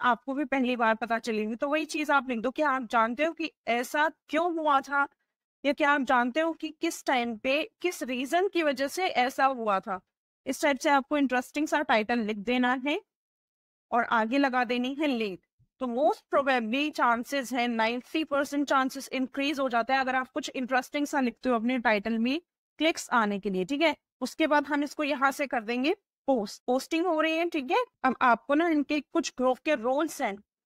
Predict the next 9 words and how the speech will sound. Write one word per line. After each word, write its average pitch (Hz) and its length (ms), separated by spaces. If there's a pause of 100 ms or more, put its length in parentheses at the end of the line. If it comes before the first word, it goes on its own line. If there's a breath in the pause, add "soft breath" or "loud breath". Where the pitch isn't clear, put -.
उनको 247 320
अग्री 269 580
कर 269 200
देना 254 460
है, 294 160 (520)
सबमिट 233 380
पे 269 120
करेंगे 233 380
क्लिक। 285 260